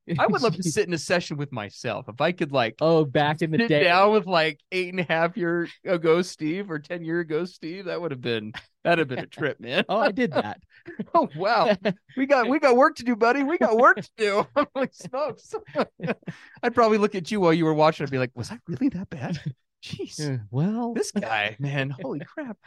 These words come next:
Speaker 2: Yeah.
Speaker 1: No, I, how are we doing on time, man? Are we
Speaker 2: No,
Speaker 1: doing
Speaker 2: so
Speaker 1: okay?
Speaker 2: I want you to tell him,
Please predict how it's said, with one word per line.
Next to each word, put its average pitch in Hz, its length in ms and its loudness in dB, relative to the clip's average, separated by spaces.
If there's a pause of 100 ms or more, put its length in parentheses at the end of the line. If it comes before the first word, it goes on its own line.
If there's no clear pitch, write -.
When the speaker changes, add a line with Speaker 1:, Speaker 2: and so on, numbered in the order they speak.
(340)
Speaker 2:
Yeah. 143 100 -4
Speaker 1:
No, 156 180 0
I, 143 140 0
how 160 400 2
are 202 60 6
we 196 100 2
doing 175 220 2
on 151 100 -2
time, 151 280 -6
man? 185 180 -10
Are - 20 -
we 135 60 -8
Speaker 2:
No, 160 140 0
Speaker 1:
doing 139 120 -4
Speaker 2:
so 143 140 -2
Speaker 1:
okay? 170 40 2
Speaker 2:
I 185 40 2
want 220 220 2
you 247 80 -2
to 214 60 -4
tell 185 260 0
him, 151 120 -4